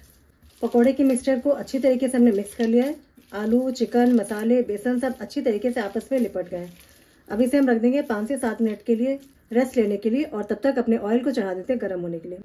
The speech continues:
बस हमें इतनी देर इसे रखना है rest लेने के लिए जितनी देर में हमारा तेल गर्म होता है। तो आइए ऑयल चढ़ा देते हैं गर्म होने के लिए और chicken को रख देते हैं rest लेने के लिए। तो ऑयल चढ़ा दिया हमने गर्म होने के लिए, medium hot पे ऑयल हमारा गर्म हो गया है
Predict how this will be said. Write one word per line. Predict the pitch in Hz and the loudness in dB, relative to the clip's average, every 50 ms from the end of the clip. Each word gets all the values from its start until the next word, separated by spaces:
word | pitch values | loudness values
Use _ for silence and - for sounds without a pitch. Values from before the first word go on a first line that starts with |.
| _ - 220 | _ -2 0
बस | 247 277 269 | 0 2 4
हमें | 294 277 285 294 | 4 4 4 4
इतनी | 254 226 214 233 254 294 | 2 0 2 2 2 4
देर | 277 294 277 | 4 4 2
इसे | 277 269 277 277 | 2 2 0 0
रखना | 240 220 233 240 247 | 0 0 0 0 0
है | 247 | 0
rest | 226 226 226 - | 0 -2 -2 0
लेने | 233 226 226 226 | 0 0 0 0
के | 240 | 0
लिए | 294 302 | -4 -4
जितनी | 294 240 240 240 226 | -4 -2 2 2 2
देर | 208 214 220 | 2 2 2
में | 240 | 4
हमारा | 247 240 214 202 226 247 | 4 4 2 2 -2 -2
तेल | - 226 190 190 | -2 -2 -2 -2
गर्म | 185 165 156 151 | -4 -6 -6 -6
होता | 156 160 156 175 | -6 -8 -8 -10
है। | 175 185 | -14 -12
तो | - 202 | -10 -6
आइए | 190 196 220 262 302 311 - _ - - | -4 -2 -2 -2 -4 -6 -10 _ -8 -2
ऑयल | 214 240 269 | 0 0 0
चढ़ा | - 277 220 214 208 | 2 0 0 2 0
देते | 214 208 - | 0 0 -2
हैं | 202 196 | -4 -4
गर्म | 185 196 202 | -2 -2 -2
होने | 214 226 240 240 | 2 2 2 2
के | 240 277 | 2 0
लिए | 285 320 | -2 -2
और | 285 240 220 | -2 -4 -6
chicken | - - 240 247 277 277 269 | -6 -6 -4 -2 -2 -2 -2
को | 262 254 | -2 -2
रख | 226 196 185 185 | -4 -4 -4 -6
देते | 190 190 - 269 | -8 -6 -4 -6
हैं | 302 339 - _ _ _ - 214 | -6 -6 -10 _ _ _ -8 -6
rest | 196 180 - - | -6 -6 -6 -6
लेने | 165 160 156 165 | -6 -6 -6 -6
के | 160 170 - | -8 -12 -12
लिए। | - - - - _ _ _ _ _ _ - | -12 -12 -14 -16 _ _ _ _ _ _ -16
तो | - - | -8 -2
ऑयल | - 240 254 262 | 2 2 4 4
चढ़ा | 240 - 277 262 | 6 6 6 6
दिया | 254 262 277 269 | 6 6 8 8
हमने | 269 269 240 | 8 6 4
गर्म | 208 196 202 214 | 4 0 2 4
होने | 226 240 240 254 254 | 6 6 6 6 4
के | 269 | 2
लिए, | 302 339 | 2 4
medium | 311 247 233 240 233 226 | 4 4 4 4 4 4
hot | 233 233 233 240 | 4 2 2 2
पे | 285 285 285 285 | 0 0 0 0
ऑयल | 240 220 214 233 233 | -2 0 0 2 2
हमारा | 233 214 202 208 240 247 | 2 0 0 -2 -4 -4
गर्म | 233 220 196 185 | -4 -6 -6 -6
हो | 180 180 175 | -8 -10 -8
गया | 175 170 175 | -8 -8 -10
है | 180 196 | -10 -12